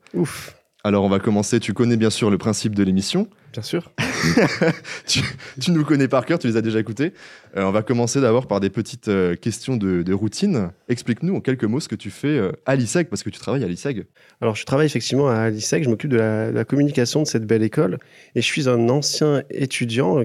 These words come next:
Speaker 1: qui a décidé, ou, après quelques années, de revenir, euh, de l'autre côté de la barrière.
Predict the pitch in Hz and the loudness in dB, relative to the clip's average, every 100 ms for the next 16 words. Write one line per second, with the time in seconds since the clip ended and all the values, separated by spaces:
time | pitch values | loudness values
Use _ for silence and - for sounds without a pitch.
0 | - 113 120 - 123 156 127 - - 123 | 0 -2 0 -2 0 0 -2 -8 -8 -6
1 | 110 - 151 151 - 110 120 143 110 107 | -4 -2 -2 -2 2 2 2 2 2 2
2 | 117 127 147 117 107 - _ _ _ 120 | 2 2 2 2 -2 -4 _ _ _ 2
3 | 123 120 147 151 123 113 110 117 175 113 | 2 2 2 4 4 2 2 2 2 -2